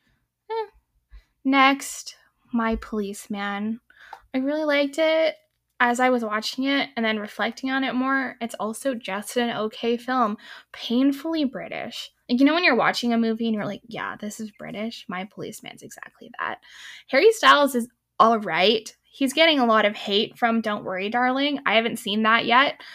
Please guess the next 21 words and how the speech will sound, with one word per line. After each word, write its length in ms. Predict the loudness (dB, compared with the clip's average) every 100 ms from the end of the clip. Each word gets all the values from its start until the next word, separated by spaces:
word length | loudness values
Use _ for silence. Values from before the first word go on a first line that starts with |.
| -20 -20 -2
but 260 | 4 4 2 _
I 120 | 6
thought 180 | 10 10
he 80 | 10
was 160 | 4 2 2
okay 580 | 4 2 4 6 6
here. 500 | 4 2 4 6 4 4
I 80 | 6
wouldn't 280 | 6 4
g-, 100 | 0 -6 -2
give 240 | 0 0
his 320 | 0 0 -2 -8
performance, 600 | -6 2 2 2 0 0
like, 300 | 0 0 -8 _ 2
any 300 | 4 6 4
awards, 840 | 4 4 6 6 4 0 -4 -14 -20 -20 -18 -4 4
um, 480 | 6 6 4 2
but 140 | 0 0
he 100 | 0
was 140 | -2
fine. 500 | 2 4 4 4 0